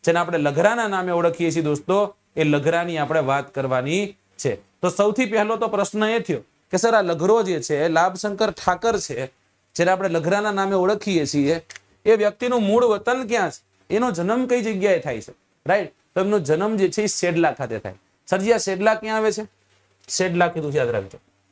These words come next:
જન્મ ક્યાં થાય છે? એમનો જન્મ થાય છે શેડલા ખાતે. અને આ શેડલા ખાતે જે જન્મ થાય છે દોસ્તો, એ જન્મ શેડલા,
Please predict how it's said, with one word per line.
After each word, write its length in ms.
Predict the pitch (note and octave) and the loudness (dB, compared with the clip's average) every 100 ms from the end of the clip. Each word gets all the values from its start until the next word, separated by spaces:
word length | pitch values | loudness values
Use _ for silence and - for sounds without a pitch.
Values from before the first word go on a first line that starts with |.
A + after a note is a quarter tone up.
| _ - | _ -2
જન્મ 280 | E3+ G3+ G#3+ | 0 0 0
ક્યાં 220 | G3 A3 | 0 0
થાય 180 | G#3+ G#3+ | 0 0
છે? 100 | A3 | 0
એમનો 280 | G#3 G3 F3+ | 0 0 2
જન્મ 300 | D3+ F3 F#3+ | 2 0 0
થાય 220 | F3+ F3 | 0 0
છે 120 | G#3 | 0
શેડલા 460 | - E3+ D#3+ D3 B2+ | 0 0 2 0 -2
ખાતે. 280 | A2 F2 - _ _ _ _ _ _ _ _ _ _ _ _ _ - | -8 -12 -14 _ _ _ _ _ _ _ _ _ _ _ _ _ -4
અને 140 | E3+ G3 | -2 0
આ 100 | F#3 | -2
શેડલા 420 | - G3 A3 A3+ | 0 0 0 0
ખાતે 280 | A3 G3+ G3 | 0 -2 0
જે 120 | G3+ | 0
જન્મ 300 | F3 F#3+ G#3 | 2 0 0
થાય 180 | G#3+ G3 | 0 0
છે 100 | E3+ | -2
દોસ્તો, 480 | C#3+ - F3 F#3 - _ _ _ _ _ _ _ - | -2 -2 -2 -2 -8 _ _ _ _ _ _ _ -2
એ 80 | E3 | -2
જન્મ 540 | A#2 D#3+ F#3 C#3+ A#2+ - | 0 0 0 -2 -6 -6
શેડલા, 600 | - F3 F#3+ F3 A#2 | -2 0 2 0 0